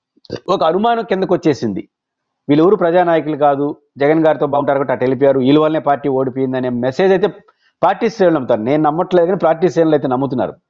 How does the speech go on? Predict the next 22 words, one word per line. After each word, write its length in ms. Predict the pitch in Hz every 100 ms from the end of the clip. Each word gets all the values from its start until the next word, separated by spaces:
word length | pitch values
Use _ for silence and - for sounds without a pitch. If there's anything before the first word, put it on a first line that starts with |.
| _ _ _ -
ఎందుకంటే 280 | 139 202 170
జగన్మోహన్ 460 | 135 165 190 202 202
రెడ్డి 120 | 208
గారే 60 |
పెద్ద 260 | 208 170 -
ప్రజానాయకుడు, 600 | 151 160 156 139 120 117 135
ఆయన 140 | 135 123
ప్రజల 220 | 139 160
policy 340 | 131 139 147 -
తెలుసు. 420 | 120 - 107 - _ _ _ _ _ -
చిన్న 160 | 175 180
రాష్ట్రం, 400 | 160 139 - 131
ఆయన 220 | 131 139
తెలియదా? 380 | 135 151 131 120 - _ _ _ _ -
సమస్యలో 400 | 90 - 160 214
ఆయన 200 | 190 180
కిందకి 460 | - 175 180 165
రాలేదు. 420 | 160 156 175 120 92 _ -
ఆయన 120 | 123
కిందకు 300 | - 143 170
వచ్చేస్తే 340 | 175 175 175
ఏ, 180 | 185 156